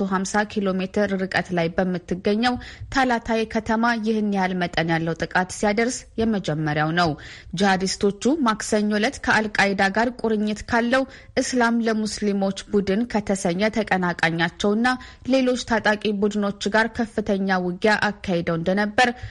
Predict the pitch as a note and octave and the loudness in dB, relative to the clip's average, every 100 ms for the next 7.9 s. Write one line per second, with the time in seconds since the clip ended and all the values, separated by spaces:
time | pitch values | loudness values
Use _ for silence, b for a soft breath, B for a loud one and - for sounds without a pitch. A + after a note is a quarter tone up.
0 | B C4+ B3 B3 A3+ A3 G#3+ A3 G#3 G3+ | B 0 0 2 2 2 2 0 2 0
1 | G3 F3+ G3 G#3 G3 F#3 E3+ - E3+ E3 | 0 0 0 -2 -4 0 0 0 -2 0
2 | E3 E3+ D#3+ D#3+ F#3 F3 F3 G3 F#3+ D#3 | 0 0 0 0 -2 0 0 2 4 2
3 | D#3+ B B B F3 D#3+ F#3 C4+ B3 G#3+ | -2 B B B -2 2 2 2 0 0
4 | G3+ G3 - F3+ F3 F3 - F3+ F3 F3 | -2 -4 0 0 2 0 0 -4 -4 -2
5 | F3 E3+ F3 F3+ F#3+ G3 G#3 G#3+ B3+ B3+ | -2 0 -2 0 0 2 2 0 0 -2
6 | B B A3+ B3 A#3+ A#3+ A#3 A#3 A3 G#3+ | B B 2 2 4 0 0 -2 0 -2
7 | G#3+ - G#3 A#3+ - A#3+ A3 G#3 | -4 -2 0 0 0 -2 2 0